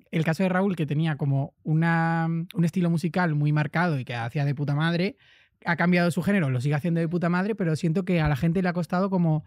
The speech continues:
asumir su cambio de opinión musicalmente. Y creo que este cambio de opinión,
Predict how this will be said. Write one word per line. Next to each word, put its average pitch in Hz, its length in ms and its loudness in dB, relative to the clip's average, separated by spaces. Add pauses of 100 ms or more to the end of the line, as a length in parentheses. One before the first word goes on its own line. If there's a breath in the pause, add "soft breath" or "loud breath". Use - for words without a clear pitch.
(240 soft breath)
asumir 175 580 2 (400 soft breath)
su 202 240 0
cambio 208 340 4
de 196 120 4
opinión 180 520 2
musicalmente. 156 680 0
Y - 20 -6
creo 165 160 0
que 156 180 -2
este 175 220 0
cambio 196 260 2
de 190 80 2
opinión, 190 460 -2